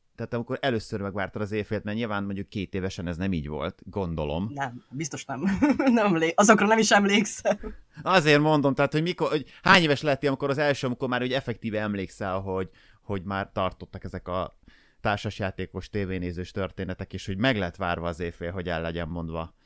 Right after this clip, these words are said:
Speaker 1: a köztársasági elnök által a történet.
Speaker 2: <laughs> Igen. Szerintem hét vagy nyolc egyébként, de hozzá kell tennem, hogy nagy durmolós is vagyok, tehát én imádok aludni, úgyhogy nem csoda, hogy <laughs>
Speaker 1: Az, akkor az
Speaker 2: nem
Speaker 1: új
Speaker 2: emlékszem,
Speaker 1: éves
Speaker 2: hol
Speaker 1: ünnepet
Speaker 2: volt a váltás.
Speaker 1: átaludtad, tehát.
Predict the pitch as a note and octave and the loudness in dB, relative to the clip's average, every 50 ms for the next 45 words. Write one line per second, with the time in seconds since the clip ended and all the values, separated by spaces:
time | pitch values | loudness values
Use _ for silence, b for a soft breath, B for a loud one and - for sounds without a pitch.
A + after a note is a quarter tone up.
0 | _ _ _ - F#2 - G#2+ G2+ - - F#2+ - - G2 F2+ F2 F2+ F2 F2 F2 | _ _ _ -18 -10 -8 -8 -8 -6 -8 -8 -4 -4 -4 -2 -2 0 0 0 0
1 | F2+ F2+ - F2+ E2 E2+ F2 - F2+ F2 E2+ - F#2 E2+ E2 - F2 E2 D#2+ D#2+ | -2 -2 -2 -2 -2 0 -2 -2 -4 -4 -4 -4 -4 -4 -4 -6 -8 -8 -8 -8
2 | - - _ _ _ _ _ _ _ _ - - - - - A3+ G#3+ - - - | -10 -12 _ _ _ _ _ _ _ _ -8 -8 -6 -2 -2 -2 -2 -2 -8 -14
3 | - C#3+ B2+ D3+ D3 D3 D3+ - _ - A#3 A#3 G#3 - - B3+ B B B F4+ | -14 -12 -10 -10 -10 -10 -12 -16 _ -14 -12 -12 -12 -12 -14 -18 B B B -4
4 | C4 B - - D#3+ F#3+ A3 G#3+ D#3 D3+ C3+ - - G#3 B3+ B3 E3 D#3 D3 C#3+ | -4 B -2 -2 0 0 2 2 0 0 0 -2 -2 -2 -2 -2 -2 -2 0 0
5 | C#3 C#3+ C#3 C#3 C3 B2 A2+ - - C3+ - - - C3+ C3 B2+ - - - - | 0 -2 -2 -2 -2 0 -2 -2 -4 -6 -8 -8 -6 -6 -6 -6 -6 -8 -8 -10
6 | - - C3+ C#3 C#3+ D#3+ D3+ D3+ D3+ F3 F3+ F#3 E3 C#3+ - D#3+ C#3+ - D#3 D3+ | -10 -8 -6 0 4 4 4 6 4 4 4 4 2 4 2 0 0 0 -2 -2
7 | C#3+ C#3+ C#3+ C#3+ D3 D#3+ D3+ D3 C#3 C3 D3 D3 C#3+ C#3 C3+ B2+ B2 C3 C#3+ - | -2 -2 -2 -2 2 2 2 2 2 0 -2 -4 -2 -4 -4 -4 -6 -6 -6 -8
8 | - B2+ - - C3 B2 C#3 C#3+ C#3 - - C3+ C3+ C3+ C#3+ C#3+ C#3 E3 D#3 - | -8 -8 -8 -8 -6 -4 -4 -4 -4 -4 -4 -6 -4 -4 -6 -6 -4 -4 -4 -4
9 | - - A#2+ A#2 - B2+ C3+ D3 D3 D#3 D#3+ D#3+ E3 E3 D#3+ D3 C3+ - - D3 | -6 -6 -8 -8 -8 -6 -6 -6 -6 -4 -4 -4 -2 -2 -4 -6 -8 -8 -6 -6
10 | C#3+ D3 D3 - _ _ _ _ _ _ _ - F3 F#3+ - - F3 D#3 D3+ C#3+ | -6 -6 -6 -10 _ _ _ _ _ _ _ 6 6 6 6 4 2 4 4 4
11 | C3 C3+ C3+ D3+ C3+ C3+ C3+ - F3 - - - D#4 C4 - - - C4+ A3+ D3 | 4 2 0 -2 -4 -2 0 2 0 2 4 4 4 4 4 4 4 4 4 4
12 | F#3 G3 - - G3 F3+ F3 F3 G#3 G3+ G3 F#3+ E3+ F3 F3+ F3 F3 F3+ F3+ E3+ | 2 2 4 6 6 8 8 8 8 8 8 8 10 10 8 8 8 10 8 10
13 | E3+ E3+ E3+ E3 D#3+ D#3 D3 E3 D#3+ C#3 C3+ C#3 E3 E3 F3 E3 C#3+ - - - | 10 8 8 8 8 8 10 10 10 10 8 6 4 4 4 2 0 0 -2 -4
14 | B3 - - F3 D#3+ - | -2 0 0 -2 -2 -2